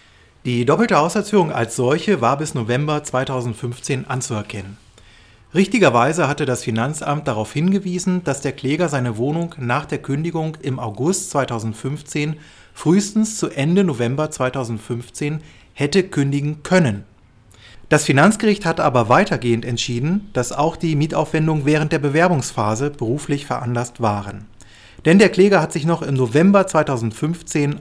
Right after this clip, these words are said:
auf Stellen in Berlin und Umgebung beworben. Insofern hat die Fortsetzung des Mietverhältnisses dazu gedient, spätere Einnahmen zu erzielen.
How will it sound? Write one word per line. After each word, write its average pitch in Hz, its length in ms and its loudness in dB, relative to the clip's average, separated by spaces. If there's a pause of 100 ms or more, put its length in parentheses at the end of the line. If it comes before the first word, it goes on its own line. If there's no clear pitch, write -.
auf 127 200 -6
Stellen 160 360 0
in 135 140 -2
Berlin 127 560 -2
und 151 180 -2
Umgebung 120 540 0
beworben. 107 560 -4 (480)
Insofern 165 600 6
hat 160 140 0
die 131 100 -4
Fortsetzung 160 580 0
des 131 180 0
Mietverhältnisses 147 720 -2
dazu 127 300 -2
gedient, 117 580 0
spätere 180 560 2
Einnahmen 127 480 2
zu - 140 -8
erzielen. 107 540 -6